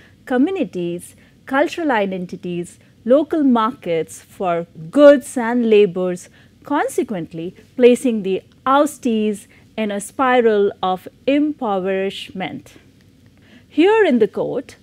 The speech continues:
we see why land is considered valuable.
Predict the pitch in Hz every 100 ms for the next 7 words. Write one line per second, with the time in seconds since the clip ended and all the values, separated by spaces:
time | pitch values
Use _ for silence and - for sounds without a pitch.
0 | _ 196 226 - 220 185 151 214 220 262
1 | 294 247 185 180 202 196 - - 302 403
2 | - 196 175 165 165 160 165 175 208 202
3 | -